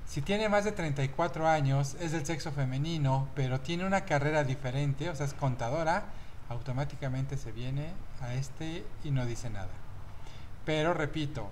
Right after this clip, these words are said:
si es mayor a treinta y cuatro años, el sexo es femenino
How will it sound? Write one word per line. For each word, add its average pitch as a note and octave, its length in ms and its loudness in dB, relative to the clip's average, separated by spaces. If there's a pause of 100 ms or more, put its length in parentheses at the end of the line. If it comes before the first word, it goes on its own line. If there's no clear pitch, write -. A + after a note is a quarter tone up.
(100)
si D#3+ 180 -2
es F3+ 100 -2
mayor F3 300 4
a F3 80 0
treinta D3 220 0
y C3 60 -2
cuatro C#3+ 340 0
años, A2+ 420 -2 (100)
el C3+ 140 -4
sexo E3+ 280 -4
es E3 60 -6
femenino C3 680 0